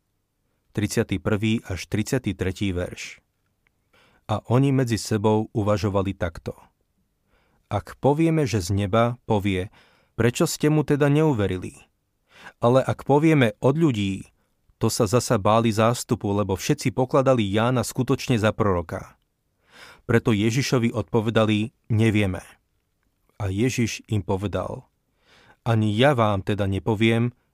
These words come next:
akou mocou robím tieto veci." Museli sa z Ježišovej otázky nejako vykrútiť a preto povedali, že nevedia. Mohli by sme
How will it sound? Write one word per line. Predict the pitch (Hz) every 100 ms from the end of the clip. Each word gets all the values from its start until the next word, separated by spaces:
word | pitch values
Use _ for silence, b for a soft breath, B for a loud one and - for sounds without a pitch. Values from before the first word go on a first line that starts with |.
| _
akou | - 113 - 101
mocou | 101 127 - 107
robím | 98 104 110 110
tieto | 104 107 101 104
veci." | 92 90 - - - _ _ _ _ _ _ _ _ _ _ _ _
Museli | 110 110 143 170 151 151
sa | -
z | 104 92 117
Ježišovej | 135 123 160 104 104
otázky | 110 131 120 127 - 110
nejako | 110 131 -
vykrútiť | 98 101 120 117 110 117 110 - b b b b
a | 107
preto | - 151 -
povedali, | 113 107 107 107 107 107 95
že | 107
nevedia. | 101 95 90 92 95 131 - _ _ _ _ _ _ b b b b
Mohli | 110 117 151 156
by |
sme | 160 156